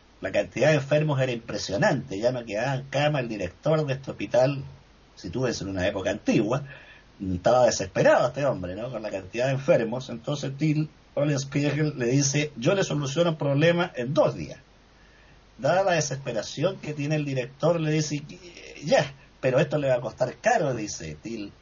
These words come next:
Eulenspiegel. "No importa, estoy dispuesto a pagar lo que sea, pero no puedo seguir así", dice el director del hospital. Entonces Till empieza a visitar a cada enfermo en su cama. Le examina, le toma el pulso, le pone la mano en la frente para ver la temperatura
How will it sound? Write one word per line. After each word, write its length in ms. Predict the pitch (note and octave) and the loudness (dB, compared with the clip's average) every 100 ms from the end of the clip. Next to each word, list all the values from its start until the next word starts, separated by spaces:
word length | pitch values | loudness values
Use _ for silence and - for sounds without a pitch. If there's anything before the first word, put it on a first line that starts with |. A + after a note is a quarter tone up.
| _ | _
Eulenspiegel. 800 | G#2 G2 F2 - - D#2+ D#2 C2+ - - - | -6 -6 -8 -10 -8 -6 -6 -8 -10 -18 -8
"No 80 | C3+ | -2
importa, 400 | D3 - A2 - | 0 2 0 0
estoy 160 | - B2+ | -6 -4
dispuesto 360 | B2+ D3+ C#3+ C#3 | -2 0 0 2
a 20 | |
pagar 240 | C3+ D3 | 2 2
lo 140 | D#3 C3+ | 0 -2
que 120 | A#2+ | -4
sea, 320 | - G3+ G3+ | -2 4 4
pero 240 | F3 D3+ | 4 2
no 220 | C3+ C3+ C3 | 0 -2 -2
puedo 220 | G3+ A3 | 0 0
seguir 340 | E3+ F#3 G3+ | -2 -4 -2
así", 180 | D#3 A#3 | -2 -2
dice 260 | G3 B2+ G#2+ | -4 -4 -6
el 40 | |
director 400 | G#2 F2+ - A2+ | -6 -6 -6 -6
del 140 | A2 F#2+ | -4 -6
hospital. 420 | - D#2 - - - - - - - | -6 -6 -6 -8 -16 -20 -20 -20 -16
Entonces 540 | - E3+ E3+ D#3+ D#3+ - - | 0 2 4 4 2 0 -4
Till 320 | F#3+ F3 A3 A2+ | 0 0 -2 -4
empieza 480 | G#2+ D3+ D#3+ D3+ | -2 2 2 4
a 20 | C#3 | 2
visitar 400 | C#3 C3+ D3+ E3 | 0 0 2 2
a 100 | D#3 | 2
cada 260 | G3+ A3 | 4 4
enfermo 380 | F3 F#3+ G3 F#3 | 2 0 -2 -2
en 60 | E3+ | -6
su 140 | D#3+ | -4
cama. 340 | B2+ D#2 - - _ _ _ _ _ _ _ _ - | -2 -2 -6 -20 _ _ _ _ _ _ _ _ -14
Le 80 | - | -10
examina, 520 | - G#2 A2 A2+ A#2 | -8 -8 -6 -4 -4
le 100 | F#2+ | -4
toma 180 | E2+ F#2+ | -4 -6
el 80 | A2+ | -6
pulso, 580 | - B3 G3+ - G3+ - - - - - | -2 -2 -2 -4 -6 -6 -14 -20 -14 -4
le 100 | - | 2
pone 200 | A2+ G#2 | 4 4
la 120 | G2 | 4
mano 200 | G#2+ A2 | 2 2
en 100 | G2 | 2
la 100 | F#2 | 0
frente 460 | - G3 F3+ - | 2 2 2 -2
para 180 | C3+ G#2 | 0 0
ver 100 | G2+ | 0
la 100 | G#2+ | -2
temperatura 760 | G#2 G#2 A#2+ C3+ A#3 E3+ C#3 | -4 -6 0 0 2 2 2